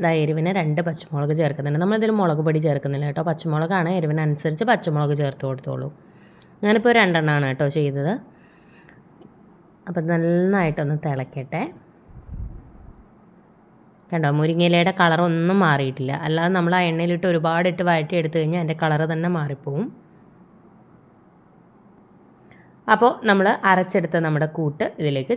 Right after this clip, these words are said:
ചേർത്ത് കൊടുക്കാം. നന്നായിട്ടൊന്ന് ഇളക്കി കൊടുക്കാം. ഇനി ആ മിക്സിയുടെ ജാർ കഴുകി കുറച്ച് വെള്ളം കൂടി ഒഴിച്ചു കൊടുക്കാം. ഒരുപാടങ്ങ് ലൂസാക്കരുത്, എന്നാൽ ഓവർ തിക്കാക്കിയും വെക്കരുത് കേട്ടോ.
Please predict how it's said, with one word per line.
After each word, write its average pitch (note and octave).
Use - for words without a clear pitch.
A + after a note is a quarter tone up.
ചേർത്ത് E3
കൊടുക്കാം. C3
നന്നായിട്ടൊന്ന് F#3
ഇളക്കി D3+
കൊടുക്കാം. D#3
ഇനി G#3
ആ F3
മിക്സിയുടെ E3+
ജാർ D#3
കഴുകി D3
കുറച്ച് E3+
വെള്ളം C#3
കൂടി C#3+
ഒഴിച്ചു G3
കൊടുക്കാം. D#3
ഒരുപാടങ്ങ് A#3
ലൂസാക്കരുത്, A3
എന്നാൽ A3+
ഓവർ G3
തിക്കാക്കിയും E3
വെക്കരുത് C3
കേട്ടോ. C#3+